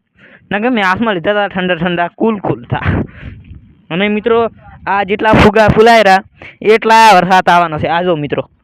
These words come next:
કરા. બરોબર કહો. તો મિત્રો તમે જોઈ શકો છો અભી હાલે હજુ કરા પડે છે.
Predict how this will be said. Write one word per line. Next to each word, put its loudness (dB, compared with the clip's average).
કરા. -4
બરોબર 6
કહો. 4
તો -6
મિત્રો -6
તમે 0
જોઈ 2
શકો -6
છો -4
અભી -2
હાલે -2
હજુ -4
કરા -4
પડે -4
છે. -10